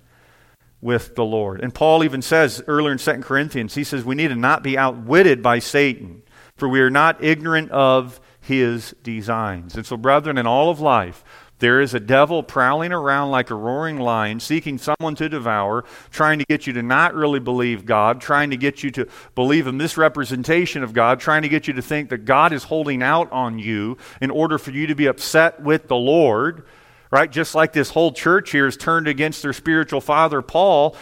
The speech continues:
and they feel like Paul has wronged them and that something's wrong with Paul. That's not the case. Paul's right here. He's trying to help them. He's saying, "Bear with me. Give me some time here." That's Paul's attitude. That's his heart.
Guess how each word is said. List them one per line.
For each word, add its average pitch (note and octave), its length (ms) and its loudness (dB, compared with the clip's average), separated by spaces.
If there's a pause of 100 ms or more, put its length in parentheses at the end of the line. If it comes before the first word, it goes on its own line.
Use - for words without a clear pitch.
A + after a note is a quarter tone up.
(160)
and D#3 100 0
they D3+ 60 4
feel F3 180 2
like E3+ 220 4
Paul F#3 300 4
has F3 180 0
wronged G#3+ 400 0
them G2 340 -4 (1040)
and D3 80 0
that C#3 240 2
something's F#3 400 -2
wrong F#3+ 300 4
with F3 180 -4
Paul. G#3+ 340 6
That's - 200 0
not G#3 180 2
the F#3+ 80 -6
case. A3 720 -4 (880)
Paul's G3 380 4
right D3+ 580 0 (140)
here. A#2 400 0
He's E3+ 220 -4
trying G3 260 2
to D#3 80 2
help G3 320 4
them. G#2+ 200 -6 (220)
He's E3 140 -4
saying, E3+ 240 -2
"Bear D#3+ 240 6
with B3+ 320 2
me. F3+ 400 -4 (380)
Give D#3+ 120 -2
me A3 100 0
some A#3+ 200 -4
time B3+ 380 2
here." C#3+ 440 2 (1800)
That's - 320 -12
Paul's A2+ 320 -4
attitude. A#2+ 440 -2
That's G#2+ 180 -4
his G#2 160 -12
heart. A#2 420 -4